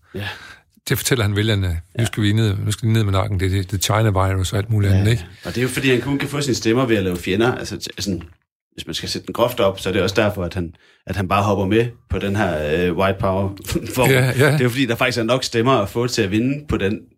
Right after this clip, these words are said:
Speaker 1: på den side, hvis han bare laver et fjendebillede, der er kraftigt nok
Speaker 2: Ja.
Speaker 1: af hele den her Black Lives Matter, som jo bare i virkeligheden i hans øjne er hærværk. Øh, og det samme, der sker, når han så kører den her China-tilgang
Speaker 2: Ja.
Speaker 1: over
Speaker 2: Ja.
Speaker 1: det hele, jamen, så er det jo igen at skabe et fjendebillede.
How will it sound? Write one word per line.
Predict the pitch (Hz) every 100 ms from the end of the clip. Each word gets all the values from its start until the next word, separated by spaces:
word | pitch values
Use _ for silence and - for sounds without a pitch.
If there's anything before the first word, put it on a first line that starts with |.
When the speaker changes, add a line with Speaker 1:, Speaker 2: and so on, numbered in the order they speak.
| _ -
Speaker 1:
på |
den | 110 110 -
side, | - 151 180
hvis | 113 107
han | 104 98
bare | 107 117
laver | 113
et | 110
fjendebillede, | - 120 135 101 98 92
der |
er | -
kraftigt | - 120 - -
nok | 95 - - - -
Speaker 2:
Ja. | 143
Speaker 1:
af | -
hele | 113 113
den | 107
her | 104
Black | 95 104 113
Lives | 92 95
Matter, | 101 107 104
som | 90 -
jo | 90
bare | 87 95 101
i |
virkeligheden | 90 104 101
i | 95
hans | 107 104
øjne | 95 104
er |
hærværk. | 87 107 110 95 - - - - - - -
Øh, | 120 113 104
og | 101
det | 110
samme, | 127 123 135
der |
sker, | 127 127 113
når | 98
han | 101
så | 95 117 113
kører | 117
den | 107
her | 113 92
China-tilgang | 180 156 147 104 87 - - 127 120 135 123 117 104
Speaker 2:
Ja. | 87 123
Speaker 1:
over | 131
Speaker 2:
Ja. | 127
Speaker 1:
det | 104
hele, | 123 135 139
jamen, | 107 104
så | 98
er | 127
det | 127
jo |
igen | 113 123
at | 127
skabe | 123 120
et | 120
fjendebillede. | 165 196 143 120 123